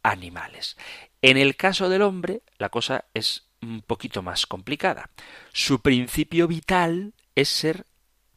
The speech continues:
espiritual, porque el espíritu pervive cuando el hombre muere. O sea, el hombre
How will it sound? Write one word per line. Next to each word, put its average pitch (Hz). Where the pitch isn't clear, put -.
espiritual, 117
porque 117
el 101
espíritu 143
pervive 120
cuando 117
el 98
hombre 92
muere. 82
O -
sea, 95
el 98
hombre 147